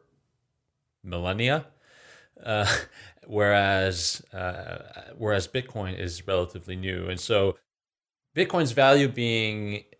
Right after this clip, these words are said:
inherent to the fact that it's only a store of value,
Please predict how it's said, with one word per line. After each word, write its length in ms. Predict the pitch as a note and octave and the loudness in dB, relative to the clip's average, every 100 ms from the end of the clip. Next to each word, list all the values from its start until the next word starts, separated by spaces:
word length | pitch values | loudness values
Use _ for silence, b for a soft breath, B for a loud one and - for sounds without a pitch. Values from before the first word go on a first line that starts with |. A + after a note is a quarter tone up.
| _ _ _ _ - | _ _ _ _ -12
inherent 380 | G#2 A2+ A#2+ | -2 2 2
to 80 | A#2+ | 0
the 100 | G#2 | -6
fact 240 | - A2 G#2+ | 0 0 0
that 60 | |
it's 140 | G2 - | -4 -6
only 340 | A2 A2+ G#2+ | -8 -4 -4
a 60 | F#2+ | -4
store 260 | - A2+ G2+ | -4 -4 -2
of 120 | F#2 | 0
value, 760 | G2+ G#2+ G#2+ F#2+ E2+ E2 E2+ | 4 4 4 0 -4 -4 -8